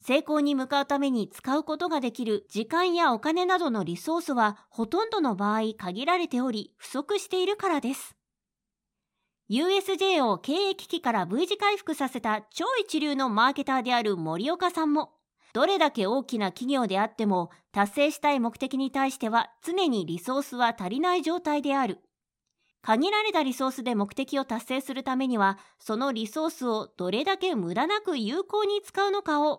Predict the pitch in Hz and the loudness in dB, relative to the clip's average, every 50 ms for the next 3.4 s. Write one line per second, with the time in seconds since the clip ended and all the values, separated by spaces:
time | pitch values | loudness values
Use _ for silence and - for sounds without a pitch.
0 | - - - 190 208 240 294 330 330 320 269 202 160 147 - - - 233 277 320 | -6 -4 -2 0 0 2 2 2 2 2 2 0 -4 -8 -10 -8 -4 0 2 2
1 | 320 311 302 294 294 320 330 - - - _ _ _ - 381 392 359 370 349 339 | 2 2 2 2 2 2 0 0 -4 -12 _ _ _ 0 2 2 2 2 2 0
2 | 277 - 220 214 240 240 254 254 254 - 254 247 240 - 247 226 226 214 226 214 | -2 -4 -2 -2 0 0 0 -2 -2 -4 -6 -6 -4 -4 -4 -4 -4 -4 -4 -2
3 | 208 202 214 240 - - - - | -2 -2 -2 -4 -8 -12 -20 -20